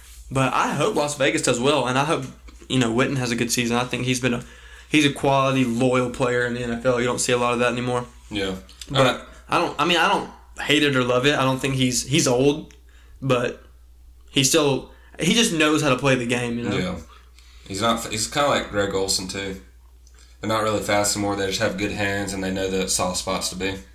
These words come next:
Speaker 1: So out of all these moves that we've talked about, oh, one more I wanted to mention.
Speaker 2: Taylor?
Speaker 1: Tyrod Taylor.
Speaker 2: Chargers sticking with him.
Speaker 1: I'm okay with it. I mean, when, when he was, he led
Speaker 2: He's not
Speaker 1: Buffalo to,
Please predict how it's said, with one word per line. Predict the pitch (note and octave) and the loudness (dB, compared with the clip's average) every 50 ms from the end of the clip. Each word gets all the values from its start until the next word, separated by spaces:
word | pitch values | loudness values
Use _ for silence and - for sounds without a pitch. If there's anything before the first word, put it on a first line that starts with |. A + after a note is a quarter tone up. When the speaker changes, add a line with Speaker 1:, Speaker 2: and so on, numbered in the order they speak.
| - - - - - - - - - - - - - - - - - - - - | -20 -20 -20 -20 -20 -20 -20 -20 -20 -20 -20 -20 -20 -20 -20 -20 -20 -20 -16 -2
Speaker 1:
So | - D3 D3 | 0 2 4
out | D3+ C#3+ | 4 4
of | B2+ C#3 | 4 4
all | D#3 F3 F3+ | 2 2 2
these | F3 F3 D3 C#3 | 2 2 2 2
moves | C#3+ D3 D3 C3+ C3 | 2 2 4 4 2
that | C#3+ C#3 | 2 2
we've | C3 B2 | 0 0
talked | - C#3 C3 C3 B2+ B2+ | 0 0 0 0 0 -2
about, | B2 A#2+ B2+ B2+ - - - C3+ | -2 -2 -2 -2 -6 -6 -2 0
oh, | C#3 C3 | 0 2
one | B2+ D3 D3 D3 | 2 2 2 2
more | D3+ D3+ C#3 | 2 2 2
I | C3 | 2
wanted | B2+ B2+ B2 B2 | 2 0 0 -2
to | |
mention. | A#2+ A#2+ A#2 A#2 - G3 - - - - - - - - - - - - | -2 -2 -2 -4 -4 -6 -8 -10 -12 -16 -20 -20 -20 -20 -20 -20 -18 -10
Speaker 2:
Taylor? | - G2+ G2 - A#3 A#3 A#3 - - - - - - | -6 -4 -2 -2 -2 -4 -6 -8 -12 -20 -20 -12 -6
Speaker 1:
Tyrod | - C#3+ D3+ D#3+ D3+ C3+ C3 - | -2 -2 0 0 0 0 -2 -2
Taylor. | C3+ C#3 C3+ - - - - - - - - - - - - - - | -2 -2 -2 -4 -8 -14 -18 -20 -20 -20 -20 -20 -20 -20 -20 -20 -12
Speaker 2:
Chargers | - - G2+ G#2+ A2 A2 G#2 G2 - - | -6 -2 -2 -2 -2 -2 -4 -4 -2 -2
sticking | - - A2+ G#2+ - A2+ A2 | -2 -2 -2 -2 -2 0 -2
with | A2 A2+ - | -2 -2 -2
him. | G#2+ F#2+ F#2 - - - - - - - - - - - - | -4 -4 -6 -8 -12 -20 -20 -20 -20 -20 -20 -20 -20 -8 -2
Speaker 1:
I'm | D3 E3 G3 B3+ - | 0 0 2 0 0
okay | - D3 D3+ D3 | 0 0 2 2
with | C#3+ C#3 - | 2 2 2
it. | C#3 B2+ | 0 0
I | B2 C3+ | 2 2
mean, | C#3 C#3+ C#3 | 2 2 2
when, | C#3+ C#3+ - C#3 | 2 0 0 0
when | C#3 C3 | 2 2
he | C#3 G3 | 2 2
was, | C4 C4 - - | 2 2 0 -2
he | C3 - F3+ A#3+ D4+ | -2 0 2 4 6
led | D4 B3+ A#3 A3 G3 D3+ | 6 4 4 2 0 0
Speaker 2:
He's | B2 | 0
not | C3+ C#3+ F#3 F#3 | 0 0 0 0
Speaker 1:
Buffalo | E3+ C#3 C3 B2+ | 0 0 2 2
to, | B2 | 2